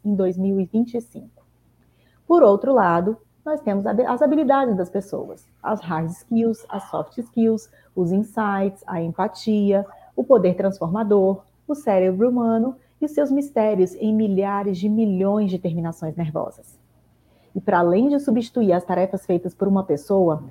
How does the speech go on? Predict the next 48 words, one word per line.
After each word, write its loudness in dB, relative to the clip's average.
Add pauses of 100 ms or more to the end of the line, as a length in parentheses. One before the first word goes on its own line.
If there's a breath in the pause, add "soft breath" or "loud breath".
(180 loud breath)
a -8
máquina 0
pode 0
automa-, -2
automatizar 0
atividades -2
e 0
abrir 0
caminhos 0
para -2
funções -4
mais -2
analíticas -2 (100)
e 0
até -2
mais 0
divertidas. 0 (480)
É 4
o 6
que -4
defende, 2
por -2
exemplo, 0 (360 loud breath)
o -8
Kai-Fu -2
Lee, 2
que 0
é 4
um 0
dos -2
principais 0
nomes 2
em 4
inteligência 2
artificial -4
do 0
mundo. -2 (580 soft breath)
Ele 4
administra 2
um -2
capital -4
de -4
cerca -2
de 2
dois 4
bilhões 0
de -2
dólares -2